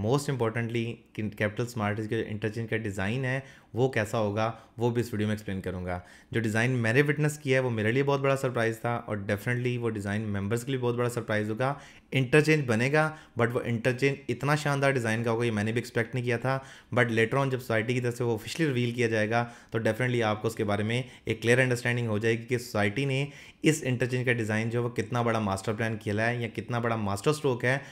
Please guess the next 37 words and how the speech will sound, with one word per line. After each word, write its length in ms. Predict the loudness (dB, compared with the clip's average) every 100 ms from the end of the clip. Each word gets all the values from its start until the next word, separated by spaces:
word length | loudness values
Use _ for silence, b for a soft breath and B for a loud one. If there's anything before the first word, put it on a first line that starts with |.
| B -2
for 100 | 0
the 100 | 2
members 280 | 2 2 2
of 60 | 0
Capital 340 | 0 -2 -2
Smart 280 | -2 -2 -2
City, 280 | 0 0 -2 -4 B -2
कि 80 | 0
जिन्होंने 320 | 2 4 4
भी 80 | 4
कैपिटल 260 | 2 2
स्मार्ट 280 | -2 0 0
में 80 | 0
इन्वेस्टमेंट 400 | -2 -2 -2 0
कर 100 | 0
रखी 300 | 0 -2 0
है, 260 | 0 -2 -8
definitely 480 | -2 -2 0 -2 0
उनकी 320 | -2 -4 -4
इन्वेस्टमेंट 460 | -2 -2 -2 -4 0
पे 220 | 0 0 B B -4
आने 200 | 0 2
वाले 140 | 4 2
दिनों 200 | 2 0
में 220 | 0 -2 B B -4
एक 160 | -2
बहुत 260 | 0 0 0
अच्छा 240 | -4 -2 -2
खातिर 360 | 0 -2 -2
खा 160 | -2 -2
रिजल्ट 340 | 0 -2 -2 -2
आएगा 480 | -2 0 0 -2 -4
in 80 |
the 120 | -4 -4
form 300 | -2 -2 -2
of 180 | -4
returns। 340 | -4 -2 -2